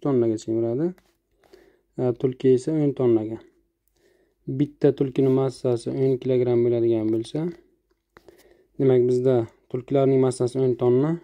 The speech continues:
kilogrammga o'tkazamiz, o'n ming kilogramm. Demak, bu nechta tulkiga to'g'ri keladi? Demak, mingni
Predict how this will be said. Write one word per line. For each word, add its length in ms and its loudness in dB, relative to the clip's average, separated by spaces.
kilogrammga 480 0
o'tkazamiz, 640 -4
o'n 240 -2
ming 160 -2
kilogramm. 440 -2
Demak, 240 0
bu 160 6
nechta 400 2
tulkiga 320 -2
to'g'ri 300 0
keladi? 300 -6
Demak, 240 0
mingni 300 2